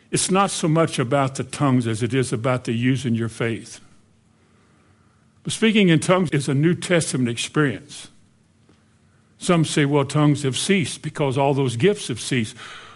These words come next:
Does that mean that knowledge and wisdom has ceased?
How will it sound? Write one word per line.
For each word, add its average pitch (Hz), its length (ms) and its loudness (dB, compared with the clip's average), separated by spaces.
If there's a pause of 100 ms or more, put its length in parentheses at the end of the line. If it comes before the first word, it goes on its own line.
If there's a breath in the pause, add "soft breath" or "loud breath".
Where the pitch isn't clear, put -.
(220 loud breath)
Does 123 160 2
that 147 140 2
mean 143 220 4
that 135 140 -2
knowledge 143 440 2
and 123 140 2
wisdom 160 320 2
has 175 120 -4
ceased? - 500 -4